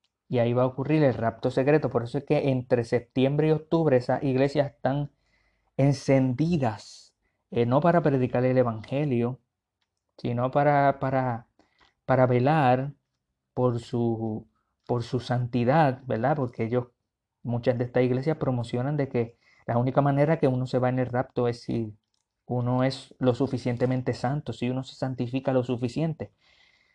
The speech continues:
Obviamente no tienen una doctrina de la justificación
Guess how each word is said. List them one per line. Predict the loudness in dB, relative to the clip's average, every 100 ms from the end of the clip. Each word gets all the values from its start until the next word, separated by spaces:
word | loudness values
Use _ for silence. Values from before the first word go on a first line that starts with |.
| _ _ _ _
Obviamente | -2 0 2 2 2
no | 4
tienen | 2 2 2
una | 2
doctrina | 0 -2 -2 0 0
de | 0
la | 0
justificación | -2 -4 -6 -4 -4 0 0 0 -6